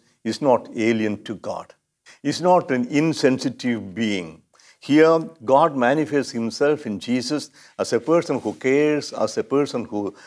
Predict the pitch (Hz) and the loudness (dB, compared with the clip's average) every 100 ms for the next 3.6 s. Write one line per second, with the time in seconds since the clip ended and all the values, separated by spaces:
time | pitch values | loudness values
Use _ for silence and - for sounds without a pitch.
0 | - 110 120 135 139 - _ _ 98 101 | -10 0 4 4 2 -6 _ _ 0 2
1 | 98 98 90 - - _ _ _ _ - | 0 -6 -10 -16 -20 _ _ _ _ -6
2 | 131 - 190 170 160 110 107 107 101 95 | -6 -4 -4 -2 0 0 0 -6 -4 -4
3 | 95 131 127 135 131 | -2 -2 0 0 -4